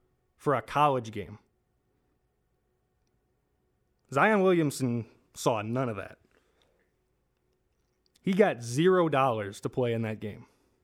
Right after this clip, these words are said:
And he got zero dollars to play in all the games that he's played so far. And should he come back from this knee injury in time for the, uh, for the tournament, March Madness,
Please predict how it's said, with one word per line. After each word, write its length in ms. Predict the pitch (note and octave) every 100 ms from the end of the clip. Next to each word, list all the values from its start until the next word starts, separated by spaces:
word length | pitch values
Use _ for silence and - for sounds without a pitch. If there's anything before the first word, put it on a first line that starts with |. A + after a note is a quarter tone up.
| _ _ _ _ _ _ _ _ _ _ _ _ _ -
And 160 | A#2
he 80 | A#2+
got 240 | B2 A#2+ A#2
zero 340 | B2 D3+ C#3+
dollars 500 | C#3+ C#3+ C#3+ C#3 C3
to 60 | -
play 460 | - C3+ C3 B2+
in 500 | B2 C3 A#2 A2+ A2+ - _ _ _ _ -
all 180 | D#3 D3
the 100 | C3+
games 300 | C3+ C#3 B2
that 100 | A#2
he's 120 | A2+
played 240 | - B2
so 180 | A2 A#2
far. 440 | - E3 F3 E3+ - _ _ _ _ _ _ _
And 160 | C#3 C3
should 180 | - C#3+
he 100 | B2+
come 200 | D3 C3
back 220 | C3+ C3+
from 200 | - B2
this 400 | A#2+ A2+ - -
knee 240 | C#3+ C3
injury 420 | C3 A#2+ A#2+ A#2+ A#2
in 100 | A#2
time 360 | B2 A2+ A2
for 380 | G2+ A2 G#2+ G2+
the, 340 | G2 G2 F#2+ - _ _ _ _ _ _ _ - -
uh, 380 | G2 F2+ F2+ -
for 100 | -
the 80 | G2
tournament, 440 | - D#3+ D3+ D3+
March 260 | C3 A#2+ -
Madness, 600 | C3 C3 C3 B2 - -